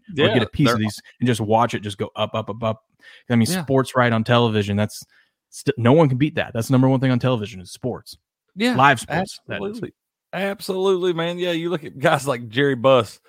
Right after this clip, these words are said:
Speaker 2: that bought the Lakers back in, what, seventy-nine or eighty, and the, the amount of money these franchises are worth now has gone up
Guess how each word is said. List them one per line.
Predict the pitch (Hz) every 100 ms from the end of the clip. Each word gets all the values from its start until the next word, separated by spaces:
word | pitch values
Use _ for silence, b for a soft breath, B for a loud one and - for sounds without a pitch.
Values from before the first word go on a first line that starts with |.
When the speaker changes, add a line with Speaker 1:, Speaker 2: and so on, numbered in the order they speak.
| b b b
Speaker 2:
that | 127
bought | 123 131 127
the |
Lakers | 123 123 117 113 107
back | 117 113
in, | 117
what, | 107 98 _ _ _ _
seventy-nine | - 120 117 113 120 120
or | 113
eighty, | 113 123 120 123 123 _ _ _ _
and | 117 117
the, | 117
the | 117
amount | 110 107 113 127 131 - _
of | 117 104 98 _ _ -
money | 107 120 127 117
these | 117 120 113
franchises | - 120 123 127 120
are | 113 104
worth | 104 117 117
now | 123 127
has | 120 107
gone | 101 117 120
up | 117